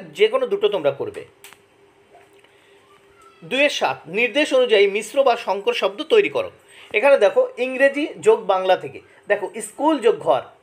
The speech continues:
ইংরেজি বাংলা, স্কুল ঘর। হেড যোগ কেরানি, হেড কেরানি। পর্তুগিজ প্লাস হিন্দি। দেখো, পাও যোগ রুটি, পাও হচ্ছে পর্তুগিজ, রুটি হিন্দি, সমান সমান পাও রুটি। তৎসম শব্দ যোগ বিদেশি প্রত্যয় দিয়ে করবে। দেখো, দাদা যোগ গিরি,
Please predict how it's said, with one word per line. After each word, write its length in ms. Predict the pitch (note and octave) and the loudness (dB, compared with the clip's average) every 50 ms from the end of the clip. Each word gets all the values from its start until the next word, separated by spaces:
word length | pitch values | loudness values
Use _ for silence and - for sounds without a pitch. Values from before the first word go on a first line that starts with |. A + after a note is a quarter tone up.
| _ _ - | _ _ -4
ইংরেজি 400 | G3+ G#3+ A3 G#3+ C4 A#3 B3 A3 | -2 -2 0 -2 -4 -2 0 0
বাংলা, 380 | D#3 C3 C3 B2+ A#2 G#2+ - - - - - | 0 0 0 -2 -6 -6 -8 -8 -10 -10 -10
স্কুল 280 | - - - - F3+ D3 | -10 -8 -6 -4 -4 -4
ঘর। 160 | B2 A#2+ G2+ - - - - - - - - | -4 -6 -8 -8 -12 -20 -20 -20 -20 -8 -2
হেড 320 | F#3+ A#3+ C4 C#4 - G3 | 2 2 2 2 0 0
যোগ 160 | - B3+ B3+ B3 | 0 0 0 2
কেরানি, 320 | B3+ G#3+ F3+ E3 C#3 C#3 C3+ | 0 0 0 0 0 -2 -2
হেড 220 | D3+ F3+ E3 - | -4 -4 -4 -2
কেরানি। 300 | - B2+ A2+ G#2 F#2+ F2+ F2 - _ _ _ _ _ _ | -2 -2 -2 -2 -8 -10 -18 -20 _ _ _ _ _ _
পর্তুগিজ 500 | - A#3 B3 - - D4 B3 C4 D4+ D4+ D4+ - - | 2 2 2 2 0 -6 -6 -6 -6 -6 -8 -8 -2
প্লাস 260 | B3 A3+ A#3 - - | 0 2 2 2 -2
হিন্দি। 340 | D#3 E3+ A3 G#3 G3 D3 A2+ - - _ _ | -4 -4 -4 -4 -4 -8 -12 -14 -18 _ _
দেখো, 220 | D#3+ D3 - C3+ A#2+ - _ | 0 0 0 -4 -10 -4 _
পাও 320 | G#3 G#3 G#3+ B3 C4+ C#4+ | 0 2 2 2 0 0
যোগ 240 | G3+ A3+ A3 G3+ F3+ | 0 0 0 0 0
রুটি, 320 | F#3 F#3+ G3+ G3 - C3 B2+ - | 0 -2 -2 -2 -2 -8 -4 0
পাও 220 | F3+ F3+ G3 A3 | 2 2 2 2
হচ্ছে 200 | G3+ G#3+ G#3 - F3+ | 2 0 -4 -4 -8
পর্তুগিজ, 480 | D3+ D3+ D3 - - G3+ G#3+ C4+ D4+ C#4 - _ - - - _ | -8 -8 -8 -6 -6 -4 -4 -4 -6 -6 -10 _ -20 -20 -14 _
রুটি 280 | E3 D3+ F3+ F3+ F#3 G3 | -6 -6 -6 -4 -6 -6
হিন্দি, 400 | D#3 D#3+ D#3 C#3 C3 A2 G#2 G#2+ - | -4 -4 -6 -6 -6 -10 -14 -12 -8
সমান 180 | - E3+ F3 F3+ | -6 -6 -6 -4
সমান 180 | - A#3+ B3 - | -4 -6 -4 0
পাও 200 | - E3+ E3+ D#3 | 2 2 2 2
রুটি। 280 | C#3+ C3+ C3+ - F#2+ - _ _ _ _ _ _ _ _ _ | 0 -4 -8 -12 -20 -20 _ _ _ _ _ _ _ _ _
তৎসম 440 | - - C4+ - - - C#4+ C#4 D4 | 2 2 2 2 0 -2 -2 -2 0
শব্দ 300 | - C#4 C4+ B3+ A3 A3 C#4 F4+ - - - _ | 2 2 2 2 4 4 4 4 4 -2 -14 _
যোগ 160 | D#3+ G#3+ G#3 | 2 2 2
বিদেশি 380 | G3 F#3+ G#3 G3 G#3+ G#3 - A3 | 2 -2 0 2 2 2 0 -4
প্রত্যয় 360 | - G#3 F3+ - - E3 D3+ | -6 -6 -8 0 0 0 0
দিয়ে 140 | C#3+ C3+ C3 | 0 -2 -4
করবে। 220 | B2 A#2+ A#2 A#2+ | -4 -6 -6 -2
দেখো, 200 | A#2+ - - - - | -4 -2 -2 -2 -2
দাদা 420 | C#3+ D#3+ E3+ F3 F#3 A#3+ C4 C#4 | 0 2 2 2 2 2 2 2
যোগ 220 | - B3 A#3+ - | 2 2 0 -2
গিরি, 240 | D#3+ E3 C#3 C3+ - | -4 -8 -10 -12 -14